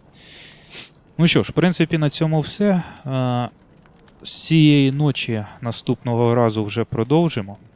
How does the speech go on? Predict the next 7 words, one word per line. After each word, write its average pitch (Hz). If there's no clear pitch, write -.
Поки 131
що 120
позиція 120
у 110
нас 110
така, 110
середня. 104